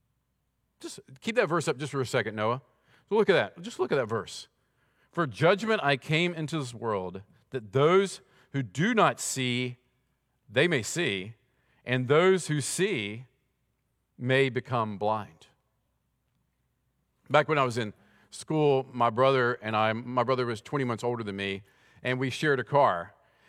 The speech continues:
And we rode to school together, so we spent a lot of time in the car together. Well, my brother and I always were in conflict on the temperature within the car, all right? My brother liked it warm, I liked it cold, all right? I wanted to be cold.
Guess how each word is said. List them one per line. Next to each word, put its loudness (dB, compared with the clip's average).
And 2
we -2
rode 0
to -2
school -6
together, 2
so -10
we -8
spent -4
a 0
lot 4
of -8
time -2
in -10
the -8
car 0
together. -6
Well, 2
my 4
brother 4
and 4
I 6
always 4
were -2
in -6
conflict 2
on 2
the -4
temperature -6
within -4
the -6
car, -2
all 0
right? 4
My 0
brother 4
liked 2
it -6
warm, 0
I 4
liked 0
it -10
cold, -2
all 0
right? 4
I 6
wanted 0
to -8
be -4
cold. 4